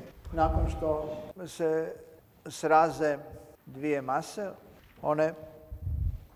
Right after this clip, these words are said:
ostaju zajedno, dakle, u sustavu centra mase nakon sudara će količina gibanja biti nula. U nekom drugom sustavu, izvana ili vezano uz jednu od tih kugala, imate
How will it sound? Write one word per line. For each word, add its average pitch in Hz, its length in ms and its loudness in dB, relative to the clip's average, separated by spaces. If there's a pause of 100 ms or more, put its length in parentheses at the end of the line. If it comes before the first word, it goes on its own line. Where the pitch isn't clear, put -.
ostaju 160 360 0
zajedno, 185 540 2 (180)
dakle, 165 580 -2
u 156 320 -8 (300)
sustavu 170 480 -6
centra 170 360 -10
mase 156 260 -8
nakon 156 320 -10
sudara 151 520 -2 (180)
će 139 140 -6
količina 151 560 -6
gibanja 147 500 -2 (360)
biti 147 440 -8 (220)
nula. 147 400 2 (460)
U 214 180 -10
nekom 185 300 -2
drugom 202 260 0
sustavu, 185 840 -2 (100)
izvana 170 480 -2
ili 147 180 -4
vezano 135 480 -6
uz 127 140 -10
jednu 143 300 -4
od 131 160 -16
tih 131 260 -12 (160)
kugala, 165 500 -4 (340)
imate 156 540 -2